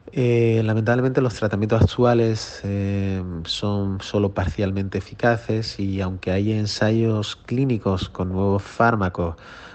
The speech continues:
para intentar frenar el mecanismo neurodegenerativo de la enfermedad,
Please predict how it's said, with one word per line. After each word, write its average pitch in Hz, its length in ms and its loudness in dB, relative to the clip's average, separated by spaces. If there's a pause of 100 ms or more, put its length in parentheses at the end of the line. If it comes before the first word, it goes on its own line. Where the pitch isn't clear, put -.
(120)
para 98 200 2
intentar 95 720 0
frenar 101 640 0
el 92 120 -2
mecanismo 95 800 -4
neurodegenerativo 90 800 -4
de 98 80 2
la 95 80 0
enfermedad, 92 600 0